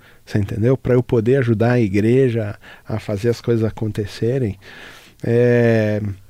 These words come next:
talvez valha aí aonde tá realmente a nossa grandeza, onde tá o nosso coração.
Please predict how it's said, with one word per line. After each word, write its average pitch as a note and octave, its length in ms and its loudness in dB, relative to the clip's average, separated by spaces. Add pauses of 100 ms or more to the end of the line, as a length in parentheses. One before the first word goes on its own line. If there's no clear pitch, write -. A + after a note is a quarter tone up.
talvez C3 420 2
valha C3+ 420 2
aí C3 540 4
aonde A#2+ 340 2
tá A#2 200 -2
realmente A#2+ 460 0
a A#2+ 40 -2
nossa A#2 240 -4
grandeza, A2+ 680 0
onde A2+ 300 0
tá A2 180 -2
o A2 100 0
nosso A2 300 -2
coração. A2 680 -6